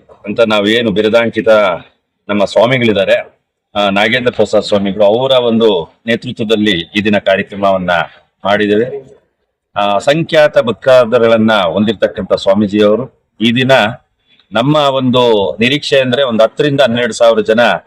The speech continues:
ಬರುವಂತ ಒಂದು ನಿರೀಕ್ಷೆ ಇಟ್ಕೊಂಡಿದ್ದೀವಿ. ಆದ್ರೆ ಅದಕ್ಕಿಂತ ಮೇಲ್ಪಟ್ಟು ಬನ ಬರ್ಬೋದು ಅಂತ ನಾವು ಅನ್ಕೊಂಡಿದ್ವಿ ಭಕ್ತಾದಿಗಳು. ಅದ್ರ ಜೊತೆಗೆ ಅಪ್ಪಾಜಿಯವರ ಡಿವೋಟೀಸ್ ನಾಲ್ಕರಿಂದ ಐದು ಲಕ್ಷ ಜನ, ಆ,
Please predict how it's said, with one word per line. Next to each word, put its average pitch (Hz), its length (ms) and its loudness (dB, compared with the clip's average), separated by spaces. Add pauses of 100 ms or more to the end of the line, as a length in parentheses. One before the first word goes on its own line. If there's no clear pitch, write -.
(120)
ಬರುವಂತ 107 320 0
ಒಂದು 95 360 0
ನಿರೀಕ್ಷೆ 101 340 -4
ಇಟ್ಕೊಂಡಿದ್ದೀವಿ. 101 880 -4 (100)
ಆದ್ರೆ 107 160 2
ಅದಕ್ಕಿಂತ 131 380 -2
ಮೇಲ್ಪಟ್ಟು 135 580 0
ಬನ 117 200 0 (360)
ಬರ್ಬೋದು 117 460 0
ಅಂತ 104 160 0
ನಾವು 110 200 0
ಅನ್ಕೊಂಡಿದ್ವಿ 85 440 -6
ಭಕ್ತಾದಿಗಳು. 76 640 -8 (600)
ಅದ್ರ 135 180 -2
ಜೊತೆಗೆ 170 540 2
ಅಪ್ಪಾಜಿಯವರ 151 680 2
ಡಿವೋಟೀಸ್ 131 580 0
ನಾಲ್ಕರಿಂದ 123 540 -2
ಐದು 123 220 2
ಲಕ್ಷ 123 240 -2
ಜನ, 110 200 -2 (800)
ಆ, 104 40 -2